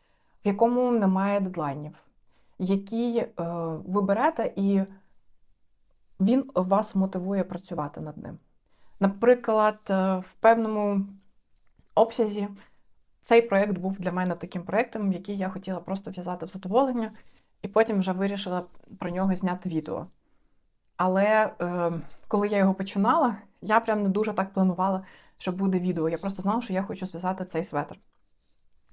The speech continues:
Але це може бути будь-який ваш проєкт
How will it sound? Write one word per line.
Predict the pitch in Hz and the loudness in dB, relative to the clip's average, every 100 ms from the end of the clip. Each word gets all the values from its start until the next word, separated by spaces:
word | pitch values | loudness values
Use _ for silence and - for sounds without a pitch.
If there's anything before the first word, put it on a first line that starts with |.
| - - - _ _ - | -20 -20 -20 _ _ 0
Але | 190 226 | 0 0
це | 226 | -2
може | 214 202 | -4 -2
бути | 196 190 | -4 -4
будь-який | 175 202 214 196 196 | -4 -4 -4 -6 -4
ваш | 185 185 | -2 -4
проєкт | - 175 175 220 - - | -6 -6 -4 -4 -6 -20